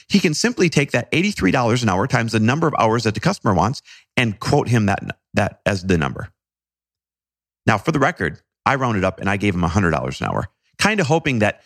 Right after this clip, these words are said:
it would lift the cap off of what he thought was possible to earn, set a new bar for him, right? So he can unapologetically ask for this new higher number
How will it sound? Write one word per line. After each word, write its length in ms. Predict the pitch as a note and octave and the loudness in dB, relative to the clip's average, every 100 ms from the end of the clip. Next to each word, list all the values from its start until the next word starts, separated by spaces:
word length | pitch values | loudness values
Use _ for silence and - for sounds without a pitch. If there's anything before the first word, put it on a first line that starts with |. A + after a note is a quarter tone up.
| _ | _
it 120 | - | -2
would 180 | C3+ C#3 | 0 0
lift 320 | B2+ D#3+ E3+ | 2 0 0
the 80 | C#3+ | -4
cap 340 | - - B2 A#2 | -2 -2 0 0
off 180 | A2 | 0
of 120 | A#2 G2+ | 0 0
what 120 | A2+ | 2
he 140 | C3+ | 2
thought 240 | A2 C3+ - | 2 0 -2
was 140 | B2 | -8
possible 480 | - B2+ A2 G2 G2+ | -2 -2 -2 0 0
to 100 | F#2+ | 2
earn, 280 | G2 D2 - - - | 0 0 -6 -16 -8
set 240 | - F3 D3 | -2 0 2
a 60 | |
new 120 | D3 | 2
bar 380 | B2 G2+ G2 G#2 | 2 2 2 2
for 160 | F#2+ E2 | -2 -6
him, 240 | E2+ - | -4 -2
right? 240 | E2 D3 - | -2 -2 -2
So 80 | |
he 140 | G#2+ B2 | -2 0
can 140 | B2 | 0
unapologetically 960 | - B2+ A#2+ C3+ A2+ C3 C#3 - F#2 F2 - _ - | 0 -2 0 0 0 0 -4 -2 -4 -4 -8 _ -4
ask 300 | B2+ A#2 - | -2 -2 -4
for 320 | - G#2+ F2+ | 0 2 4
this 220 | G#2 - | 2 2
new 180 | A2+ A2 | 4 6
higher 320 | G2+ G#2 G2 | 4 2 0
number 540 | F#2+ C#3 D#3 E2 G2 | 0 -2 0 0 -2